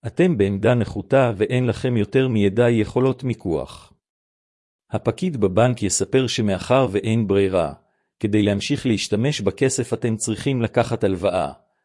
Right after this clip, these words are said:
ואתם, אחרי שתבדקו כמה תשלומים ומהם תנאי הריבית, תסכימו.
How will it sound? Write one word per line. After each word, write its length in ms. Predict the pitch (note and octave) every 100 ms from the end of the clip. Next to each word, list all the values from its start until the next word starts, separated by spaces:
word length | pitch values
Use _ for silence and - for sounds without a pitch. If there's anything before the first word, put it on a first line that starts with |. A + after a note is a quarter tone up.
| _ -
ואתם, 560 | F#2+ F2+ - G2 D2 - _ _ _ -
אחרי 360 | - A#2 C3
שתבדקו 720 | B2 A2 A2 F#2+ F#2+ C#3+ C3
כמה 260 | - B2+ B2+
תשלומים 680 | A#2 - A2 A2+ C#3 D#3+ -
ומהם 360 | B2+ A2+ A2+ A#2+
תנאי 340 | A2+ G#2+ A#2
הריבית, 540 | G#2 G#2 F#2+ F#2 - _ _ _ _
תסכימו. 600 | G2+ - G2+ E2 C#2